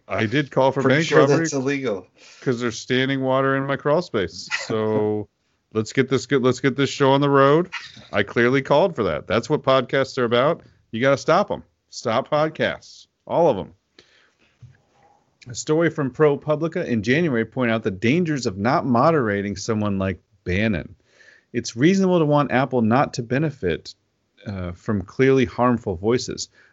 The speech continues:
Speaker 1: but the incident speaks to how unprepared the podcast industry is to moderate.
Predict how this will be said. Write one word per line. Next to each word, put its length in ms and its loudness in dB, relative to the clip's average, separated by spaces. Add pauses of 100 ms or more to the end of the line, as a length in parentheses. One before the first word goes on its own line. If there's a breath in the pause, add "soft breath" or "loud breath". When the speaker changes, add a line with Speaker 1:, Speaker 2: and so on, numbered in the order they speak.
Speaker 1:
but 160 -2
the 120 4
incident 360 0
speaks 360 2
to 80 -4
how 260 -2
unprepared 640 2
the 100 -2
podcast 840 -4
industry 480 -8
is 220 -4
to 100 -8
moderate. 640 -2